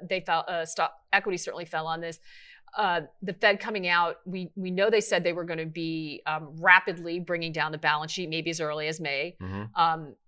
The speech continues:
Speaker 1: they said that yesterday. Today, putting a bit more meat on that, right? I think
Speaker 2: Yep.
Speaker 1: ninety-five billion, uh, sixty billion for treasuries, the rest
Speaker 2: Yeah.
Speaker 1: for mortgage backed.
Speaker 2: Yep.
Speaker 1: Um,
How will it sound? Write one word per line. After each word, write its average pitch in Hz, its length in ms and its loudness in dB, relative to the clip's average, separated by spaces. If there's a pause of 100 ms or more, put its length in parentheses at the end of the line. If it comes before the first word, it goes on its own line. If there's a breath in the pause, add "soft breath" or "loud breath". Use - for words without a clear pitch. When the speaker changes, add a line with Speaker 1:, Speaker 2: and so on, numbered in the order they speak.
(140)
Speaker 1:
they 185 180 0
said 175 140 -4
that 151 80 0
yesterday. 175 260 0
Today, 185 260 2
putting 185 260 -2
a 180 40 0
bit 180 220 2
more 175 160 -2
meat 175 200 -4
on 165 240 0
that, 160 280 -2
right? 175 280 0
I 170 100 0
think - 220 -10
Speaker 2:
Yep. 165 80 -8
Speaker 1:
ninety-five 170 840 0
billion, 190 640 2 (100)
uh, 165 200 -2
sixty 196 340 -6
billion 180 680 -6
for 180 220 -4
treasuries, 175 840 -4
the 170 100 -4
rest 165 340 0
Speaker 2:
Yeah. 101 80 4 (100)
Speaker 1:
for 170 160 0
mortgage - 300 -6
backed. 175 400 4
Speaker 2:
Yep. 98 180 2 (240 loud breath)
Speaker 1:
Um, 175 420 2